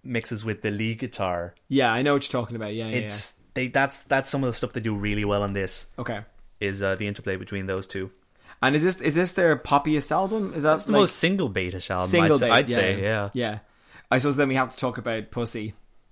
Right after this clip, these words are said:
Speaker 1: That was the first one. Find it on Pornhub.
Speaker 2: Dylan.
Speaker 1: It's so good. The, s-, s-, you gotta see it live. You gotta see it live. He comes out on a giant dick cannon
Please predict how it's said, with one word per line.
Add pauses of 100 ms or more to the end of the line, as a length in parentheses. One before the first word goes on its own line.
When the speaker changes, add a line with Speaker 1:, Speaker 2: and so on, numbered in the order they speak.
(540)
Speaker 1:
That
was
the
first
one. (800)
Find
it
on
Pornhub. (500)
Speaker 2:
Dylan. (420)
Speaker 1:
It's
so
good. (380)
The, (160)
s-,
s-, (540)
you
gotta
see
it
live. (240)
You
gotta
see
it
live. (260)
He
comes
out (360)
on
a
giant
dick
cannon